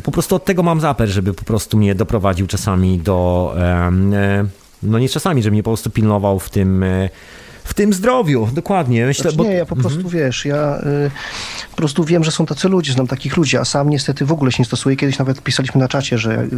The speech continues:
Speaker 2: że napisałem ci, co jem, to
Speaker 1: Wielki teoretyk.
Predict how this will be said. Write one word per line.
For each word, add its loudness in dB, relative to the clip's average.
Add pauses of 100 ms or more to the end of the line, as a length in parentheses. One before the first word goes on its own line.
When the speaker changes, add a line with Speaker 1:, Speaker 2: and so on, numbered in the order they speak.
Speaker 2:
że 2 (300)
napisałem 2
ci, -2
co 0
jem, 2
to -2
Speaker 1:
Wielki -2
teoretyk. 0